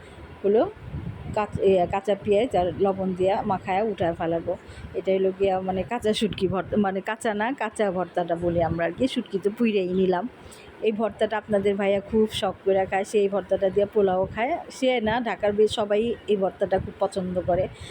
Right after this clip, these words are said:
আর আমার শাশুড়ির হাতের তো ভর্তাটা ছিল অনেক আর কি। মুরগি রান্না করলাম, ভুনা করতেছি, ভুনা কি হালকা আঠা কাটা ঝোল লাগবে, হালকা পাতলা। এর রান্নাটা দেখাইলাম না, এর আগে দেখাইছি।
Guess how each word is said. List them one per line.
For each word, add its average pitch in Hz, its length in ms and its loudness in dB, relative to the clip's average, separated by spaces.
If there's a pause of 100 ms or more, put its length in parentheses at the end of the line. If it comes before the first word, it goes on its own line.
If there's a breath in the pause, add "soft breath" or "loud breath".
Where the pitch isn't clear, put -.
(200 loud breath)
আর 190 100 0
আমার 202 240 2
শাশুড়ির 202 560 2
হাতের 185 320 -2 (120)
তো 208 60 2
ভর্তাটা 190 460 0
ছিল 190 180 0
অনেক - 1080 6
আর - 80 4 (140)
কি। 262 200 10
মুরগি 262 380 12
রান্না 220 300 12
করলাম, 226 400 12 (720)
ভুনা 220 220 12
করতেছি, 233 480 10
ভুনা 240 280 12
কি 277 280 10
হালকা 220 480 12
আঠা 214 260 10
কাটা 196 220 12
ঝোল 196 260 12
লাগবে, 190 260 12
হালকা 180 240 10
পাতলা। 185 440 12 (1120 loud breath)
এর 214 340 12
রান্নাটা 208 400 12
দেখাইলাম 190 440 12
না, 208 140 12
এর 220 100 12
আগে 190 280 12
দেখাইছি। 196 600 10